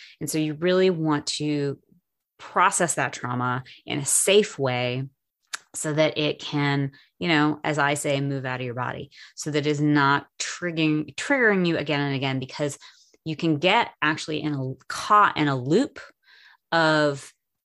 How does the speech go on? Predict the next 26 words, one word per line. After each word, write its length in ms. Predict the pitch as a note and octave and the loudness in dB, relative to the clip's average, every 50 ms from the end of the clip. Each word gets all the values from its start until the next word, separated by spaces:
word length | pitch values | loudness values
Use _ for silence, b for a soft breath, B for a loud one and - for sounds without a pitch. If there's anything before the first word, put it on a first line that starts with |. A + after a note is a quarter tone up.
| _ - | _ -20
cortisol 880 | - - G#3 G#3 G3+ G3 - F#3+ E3 D#3 D#3 D3+ D3+ D3+ D3+ D3+ - - _ _ _ | -4 0 2 2 2 2 0 0 0 0 0 -2 -4 -6 -6 -8 -10 -14 _ _ _
production 540 | - - E3 D#3+ D#3+ D#3 - - C#3+ C3+ C#3 | -12 -4 -2 -2 -2 -2 -2 -2 0 0 0
because 380 | C3+ C#3 - D3+ D3+ C#3 C3+ - | -2 -4 -4 -6 -6 -4 -4 -4
your 100 | D3+ C#3 | -6 -4
body 360 | C3+ D3+ C#3+ D3 D3+ D3+ D3+ | 0 2 2 2 2 2 2
never 200 | D3 C3+ B2+ C3+ | 0 0 -2 -4
s-, 260 | C3 - - - - - | -6 -6 -8 -8 -6 -4
feels 220 | D3 C3+ B2+ C3 | -2 -2 -2 -2
safe. 440 | - - - - - - C3 - C#3+ | -4 -4 -4 -4 -6 -6 -8 -8 -4
Your 100 | D3 C#3 | -2 0
nervous 440 | C#3 C#3+ D3 D#3 D#3+ D#3 E3 F3 - | 2 2 4 4 4 2 2 0 -2
system 440 | - - C#3+ - - - D3+ C#3+ C#3 | -2 -2 -4 -6 -2 -2 -2 0 -2
never 220 | C3+ B2+ B2+ C3 | -4 -6 -8 -10
feels 300 | - - A2+ B2 C3+ - | -10 -8 -8 -6 -6 -6
safe. 360 | - - D3 C#3+ - C#3 - | -6 -6 -4 -6 -6 -6 -8
So 140 | - - C#3 | -8 -8 -6
you're 220 | C3+ C#3+ C#3+ - _ - | -6 -6 -8 -8 _ -2
in 200 | F3+ F3 F3+ F3 | 0 0 2 2
that 240 | E3+ D#3 C#3 - | 2 0 0 -2
kind 200 | - - D3 D3 | -4 -4 -4 -2
of 100 | C#3 C3+ B B B B B B B B B B _ _ | -4 -4 B B B B B B B B B B _ _
constant 520 | - - F#3 F3 E3+ D3+ - F#3 C#3+ - | -4 0 2 2 2 2 0 -4 -2 0
fight 160 | D3 C#3 C3+ | 0 2 2
or 80 | C#3+ C#3 | 2 0
flight 300 | - - C3+ B2+ C3 C#3 | 0 -2 -2 -2 -2 -2
mode 480 | C#3 C#3 B2+ B2 B2+ B2+ C3+ C#3 C3+ | -2 -2 -2 -2 -2 -4 -6 -8 -10